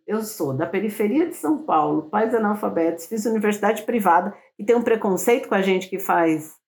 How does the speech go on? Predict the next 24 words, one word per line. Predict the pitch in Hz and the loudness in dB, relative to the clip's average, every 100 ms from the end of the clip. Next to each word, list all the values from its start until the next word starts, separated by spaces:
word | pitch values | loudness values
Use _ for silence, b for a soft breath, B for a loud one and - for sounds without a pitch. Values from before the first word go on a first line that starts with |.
| _ _ - | _ _ -2
graduação | 180 170 175 175 170 | 0 2 0 2 4
em | 170 | 4
universidade | 165 160 160 165 160 - | 4 2 0 -2 -4 -4
privada, | 170 151 151 147 180 196 | -8 -2 2 2 2 2
né? | 170 175 202 208 - _ _ _ | 2 4 2 0 -6 _ _ _
Curso | - 202 196 185 | -2 0 2 2
noturno, | 180 175 190 185 214 226 208 208 208 208 - _ _ _ | 2 0 0 4 4 4 4 4 2 -2 -12 _ _ _
com | 196 | -8
professores | 196 185 190 - 175 165 | -4 -2 -2 0 0 2
horistas, | 165 165 180 196 180 | 2 2 0 0 -2
mas | 175 165 | 2 2
eu | 175 | 0
tive | 170 175 170 165 | -2 -4 -2 0
uma | 165 | 0
formação | 165 170 165 165 165 160 - _ _ | 0 0 0 0 0 0 -4 _ _
de | - 170 - | -18 -8 -2
excelência, | 220 220 190 160 165 202 180 | -2 0 2 2 2 0 -6
eu | |
tive | 180 170 | -8 -4
um | 185 | -4
grupo | 175 180 | -4 -8
de | 180 | -12
professores | - 170 156 156 | -10 -10 -10 -6
maravilhosos." | 156 160 143 143 156 | -2 -2 -4 -8 -8